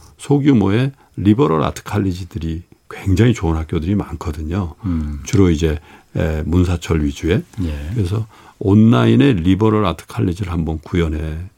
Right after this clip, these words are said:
Speaker 1: 보고 싶었어요. 그래서,
Speaker 2: 음.
Speaker 1: 에, 위스덤 칼리지라는, 에, 프로그램을 구 개월짜리를 저희가, 에, 만들어서, 에, 오월 십 일부터
Speaker 2: 예.
Speaker 1: 강의가 시작되거든요. 한
Speaker 2: 예.
Speaker 1: 달에 한 분씩.
Speaker 2: 예.
Speaker 1: 예.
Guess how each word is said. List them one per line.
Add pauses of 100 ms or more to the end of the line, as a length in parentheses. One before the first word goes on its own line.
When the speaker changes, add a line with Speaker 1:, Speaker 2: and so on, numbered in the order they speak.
(220)
Speaker 1:
보고
싶었어요.
그래서, (440)
Speaker 2:
음.
Speaker 1:
에,
위스덤
칼리지라는, (580)
에, (120)
프로그램을
구
개월짜리를
저희가, (560)
에,
만들어서, (560)
에,
오월
십
일부터 (220)
Speaker 2:
예. (120)
Speaker 1:
강의가
시작되거든요. (240)
한
Speaker 2:
예.
Speaker 1:
달에
한
분씩. (220)
Speaker 2:
예. (180)
Speaker 1:
예.